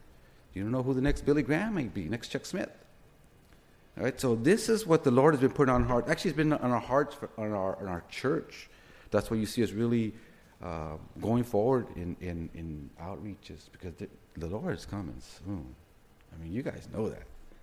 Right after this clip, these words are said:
right? You guys know that. You know, as I was studying, too, I read this article before I go into this passage, and, uh, by, uh, Pastor Francis Chan, and it was a good article. But what he was talking about, and it's funny, I was reading, I was studying,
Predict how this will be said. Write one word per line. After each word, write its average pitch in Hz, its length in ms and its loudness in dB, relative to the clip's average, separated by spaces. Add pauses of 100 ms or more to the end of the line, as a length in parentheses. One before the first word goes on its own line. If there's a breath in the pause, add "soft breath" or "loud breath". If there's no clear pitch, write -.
(440 soft breath)
right? 90 200 -6
You 107 120 -4
guys 87 260 -8
know 104 160 0
that. 90 160 2 (180 loud breath)
You 127 100 6
know, 139 220 12
as 110 200 6
I - 20 4
was 101 100 0
studying, 120 320 8
too, 135 200 6
I 107 40 10
read 113 200 8
this 98 100 -2
article 95 420 2
before 92 300 0
I 90 60 0
go 98 80 4
into 87 120 -2
this 78 120 -12
passage, 90 500 -6 (840 loud breath)
and, 92 400 -4 (120)
uh, 85 60 -10
by, 85 360 -6
uh, 80 280 -10
Pastor 92 560 -6 (140)
Francis 92 420 -8 (180)
Chan, 98 320 -12 (300)
and 85 260 -12 (440)
it 95 80 -10
was 113 80 -8
a 156 60 -10 (180)
good - 120 -2
article. 104 360 -8 (600 soft breath)
But 95 140 -4
what 107 140 -4
he 160 40 -2
was 226 140 -2
talking 143 380 0
about, 85 220 0
and 92 60 -2
it's 90 120 -4
funny, 120 320 2
I - 20 2
was 90 100 -2
reading, 123 240 2
I - 60 -2
was 87 140 -2
studying, 104 440 2